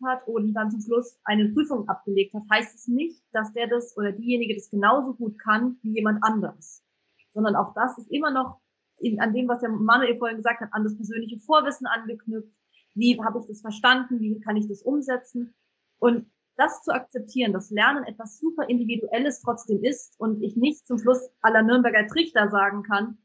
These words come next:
alle haben das Gleiche verstanden, das ist meiner Meinung nach einer der wichtigen Aspekte auch mit selbstbestimmtem Lernen und was unser Ansatz hier auch wirklich vor-, äh, vorantreibt.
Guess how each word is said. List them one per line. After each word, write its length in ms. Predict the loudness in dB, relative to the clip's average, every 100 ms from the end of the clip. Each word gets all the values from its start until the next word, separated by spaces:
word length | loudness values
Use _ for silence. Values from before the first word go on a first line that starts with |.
| 4
alle 240 | 4 6
haben 140 | 2
das 180 | -4 -6
Gleiche 340 | 0 0 0 -10
verstanden, 760 | -18 _ -10 -10 -6 -8 -8 _ _ _ 0
das 220 | 0 0
ist 200 | -10 _ -16 -12
meiner 280 | -2 0 2
Meinung 200 | 0 -2
nach 160 | -6 -4
einer 160 | -4
der 220 | -2 -4
wichtigen 360 | -6 -8 -8 -6
Aspekte 400 | -6 -6 -6 -4
auch 80 | -6 -6
mit 200 | -2 -2
selbstbestimmtem 600 | -2 -6 -10 -8 -4 0
Lernen 320 | 2 4 2
und 200 | -2 -6 -6
was 140 | -6
unser 240 | -4 -4 -4
Ansatz 340 | -6 -8 -6
hier 160 | -6 -4
auch 140 | -10 -8
wirklich 280 | -8 -8 -10
vor-, 240 | -10 -10
äh, 80 | -8
vorantreibt. 560 | -2 0 0 -4 -10